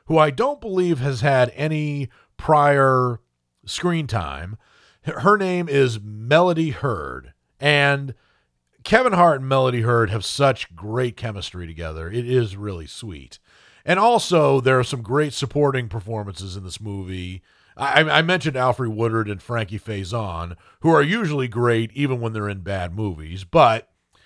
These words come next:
his best friends and coworkers are played by Lil Rel Howery and Anthony Carrigan, and they're great in their roles. I also really liked the relationship between Kevin Hart and his boss, Howard,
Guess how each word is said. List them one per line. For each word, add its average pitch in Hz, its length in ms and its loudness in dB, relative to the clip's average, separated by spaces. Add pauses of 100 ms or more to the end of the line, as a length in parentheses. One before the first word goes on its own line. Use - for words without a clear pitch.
(200)
his 160 220 0
best 190 300 4
friends 156 300 2
and 127 120 -8
coworkers 107 760 0
are 101 100 -8
played 120 360 -4
by 95 540 -6 (280)
Lil 160 280 2
Rel 143 240 6
Howery 113 680 2
and 113 420 -4
Anthony 131 460 -8
Carrigan, 90 720 -6 (380)
and 131 400 2
they're 135 300 2
great 143 280 2
in 117 80 -10
their 117 260 2
roles. 87 440 -8
I 160 120 2
also 247 280 2
really 156 220 2
liked 117 560 2
the 120 140 -4
relationship 117 480 -2
between 107 640 -8 (360)
Kevin 151 280 2
Hart 131 340 4
and 117 120 -4
his 113 120 -4
boss, 113 760 2
Howard, 107 640 0